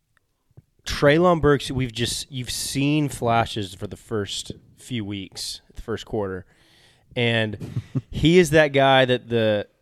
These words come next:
you know, the investors are looking at this part of the business. They're looking at Treylon Burks, and they're saying, "If you guys can figure that out, your stock price is gonna soar." <laughs> And it's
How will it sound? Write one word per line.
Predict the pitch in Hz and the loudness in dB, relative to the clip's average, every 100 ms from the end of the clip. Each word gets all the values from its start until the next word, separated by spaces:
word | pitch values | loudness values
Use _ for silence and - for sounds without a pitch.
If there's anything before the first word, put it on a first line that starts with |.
| _ | _
you | 123 | -6
know, | 110 98 90 _ _ _ | -2 -4 -6 _ _ _
the | 127 | 0
investors | 123 104 117 117 - 143 139 120 - | 0 2 0 0 -2 0 0 -4 -4
are | 120 | -2
looking | 113 113 127 | -2 -2 -2
at | 135 135 - | -2 -4 -6
this | 120 | -10
part | - 127 | 0 0
of | 123 | 0
the | 107 | -2
business. | 110 113 131 127 | -2 -2 -2 -6
They're | - 110 | -6 -8
looking | 113 117 | -4 -4
at | - | -4
Treylon | - 117 113 101 | -2 -2 -2 -2
Burks, | 107 117 - | -2 -2 -6
and | 110 | -8
they're | 101 | -6
saying, | - 110 104 | -4 -4 -4
"If | 110 | -4
you | |
guys | 135 165 151 | 0 0 0
can | 135 | -6
figure | - 131 131 | -6 -4 0
that | 127 117 | 0 0
out, | 101 131 - - - _ _ _ _ _ - | 0 0 0 -8 -20 _ _ _ _ _ -6
your | 123 | -6
stock | - 127 120 - | -2 2 2 2
price | 127 120 | 0 0
is | 113 | -4
gonna | 107 98 | -6 -6
soar." | - 107 - - - 147 | -6 -8 -8 -14 -4 -4
<laughs> | - _ _ - - _ _ _ _ | -4 _ _ -12 -12 _ _ _ _
And | 135 131 127 123 - _ _ _ _ _ _ _ _ | -2 2 2 0 -4 _ _ _ _ _ _ _ _
it's | 131 - | -2 -2